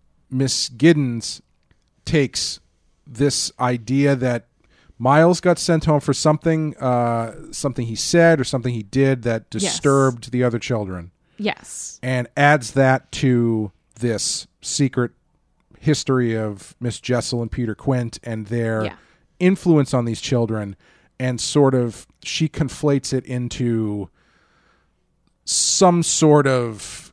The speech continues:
Speaker 1: well, the, the, the, the end of it is she thinks that the kids are possessed, but she thinks
Speaker 2: Yes.
Speaker 1: she thinks that, that Miles has been corrupted in some way by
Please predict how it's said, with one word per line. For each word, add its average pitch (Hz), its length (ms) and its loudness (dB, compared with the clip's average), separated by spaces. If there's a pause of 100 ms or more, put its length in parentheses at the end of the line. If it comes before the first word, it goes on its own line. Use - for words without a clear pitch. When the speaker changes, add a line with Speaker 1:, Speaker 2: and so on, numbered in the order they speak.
Speaker 1:
well, 131 280 0
the, 113 160 -8
the, 131 220 0
the, 127 260 -4
the 139 280 -2
end 156 180 2
of 123 100 0
it 113 80 -4
is 107 100 -4
she 123 140 -4
thinks - 280 -6
that 117 120 -6
the - 80 -8
kids 113 220 -4
are 104 60 -4
possessed, 98 540 -6
but 117 160 -4
she 151 140 0
thinks - 320 2
Speaker 2:
Yes. - 220 -10 (100)
Speaker 1:
she - 180 -2
thinks 185 320 0
that, 151 320 2
that 143 160 0
Miles 139 540 2
has 123 360 -4
been 120 300 -4
corrupted 131 520 -2
in 107 100 -10
some 113 280 -6
way 98 400 -6
by 101 440 -8